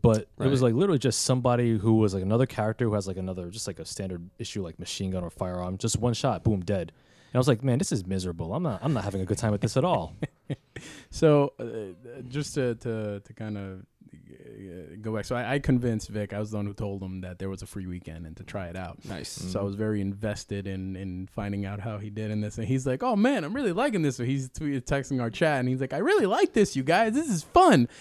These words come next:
Speaker 1: Mm-hmm.
Speaker 3: Uh, and I'm like, "Oh, yeah, Vic? So what are you doing right now?" He's like, "I'm practicing. I'm fighting against the A I." I'm like, "Oh,
Speaker 1: <laughs>
Speaker 3: that's cute.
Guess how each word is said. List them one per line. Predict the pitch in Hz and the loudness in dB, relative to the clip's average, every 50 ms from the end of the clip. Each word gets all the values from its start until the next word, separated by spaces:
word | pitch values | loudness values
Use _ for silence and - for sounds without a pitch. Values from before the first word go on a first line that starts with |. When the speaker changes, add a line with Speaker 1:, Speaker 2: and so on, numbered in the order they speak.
| - - | -14 -12
Speaker 1:
Mm-hmm. | - 160 170 185 | -12 -10 -2 2
Speaker 3:
Uh, | 196 185 180 175 170 165 160 165 | 6 8 8 8 8 8 6 6
and | 165 165 | 6 6
I'm | 170 180 185 | 4 4 2
like, | 180 180 202 - | 2 0 0 2
"Oh, | 269 285 262 | 4 4 6
yeah, | 262 277 294 302 | 6 6 6 4
Vic? | 311 294 311 320 330 339 285 - | 4 4 4 4 4 4 2 0
So | - 277 262 | -2 -4 -2
what | 294 311 | -2 -2
are | 302 | -2
you | 311 311 | -2 -2
doing | 311 339 339 320 302 | -2 0 0 2 2
right | 269 247 240 | 2 2 4
now?" | 220 220 214 | 4 4 4
He's | 185 185 214 208 | 4 4 4 4
like, | 226 208 | 4 4
"I'm | 226 240 | 4 4
practicing. | - 294 294 294 269 - 269 254 - 254 | 6 6 6 6 6 4 2 4 4 6
I'm | 240 254 254 | 6 6 6
fighting | - 302 320 311 294 285 | 8 8 8 10 8 8
against | 277 294 294 247 | 8 8 6 6
the | - 262 269 | 4 4 4
A | 277 269 277 285 | 4 4 4 4
I." | 330 339 302 254 254 | 4 4 4 4 4
I'm | 254 269 | 4 4
like, | 285 - - | 2 2 4
"Oh, | 349 339 330 320 311 302 302 294 294 285 285 285 277 277 277 269 269 262 262 254 254 247 240 240 240 233 | 6 6 8 8 6 4 4 4 2 2 2 2 2 2 2 4 4 4 4 4 4 4 4 4 4 4
Speaker 1:
<laughs> | 240 240 247 | 2 4 4
Speaker 3:
that's | 233 214 - - - - - | 4 4 4 2 -2 -10 -6
cute. | - 214 214 220 226 226 214 180 147 | -2 2 4 6 6 6 6 4 2